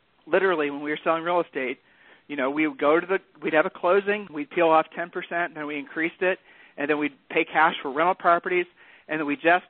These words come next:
kept on doing it and kept on doing it and kept on doing it. Now, had Jim's, uh, intervention not happened, we probably would have done what we've been doing up to that point, and what, by the way, everyone else preaches for you to do, which is invest what's left over.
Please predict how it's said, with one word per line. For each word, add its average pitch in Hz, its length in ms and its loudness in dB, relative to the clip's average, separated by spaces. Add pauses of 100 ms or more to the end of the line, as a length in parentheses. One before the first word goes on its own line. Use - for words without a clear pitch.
(140)
kept 170 280 -6
on 151 200 -6
doing 160 260 -6
it 156 100 -10
and 113 80 -20
kept - 240 -10
on 135 140 -12
doing 143 200 -6
it - 40 -14
and - 80 -20
kept 139 200 -10
on 131 140 -8
doing 131 220 -8
it. 110 40 -16
Now, 139 120 -4
had 190 320 -2 (160)
Jim's, 214 260 -2 (680)
uh, 147 140 2 (100)
intervention 175 600 0
not 143 200 0
happened, 147 480 -4 (680)
we 208 180 2
probably 220 540 0
would 185 160 -2
have 170 140 -6
done 160 260 -2
what 156 120 -8
we've 156 180 -6
been 151 140 -4
doing 156 220 -6
up 151 120 -10
to - 80 -12
that 143 200 -2
point, 131 420 -6
and 165 120 -6
what, 160 140 0 (120)
by 180 200 4
the 170 80 -6
way, 165 220 0
everyone 165 300 -8
else 156 120 -6 (100)
preaches 180 420 -10
for 156 80 -12
you 143 100 -8
to 127 100 -8
do, 127 360 -4 (420)
which 180 180 0
is 175 140 -4
invest 165 500 2
what's 160 220 -8
left 151 240 -4
over. 156 360 -2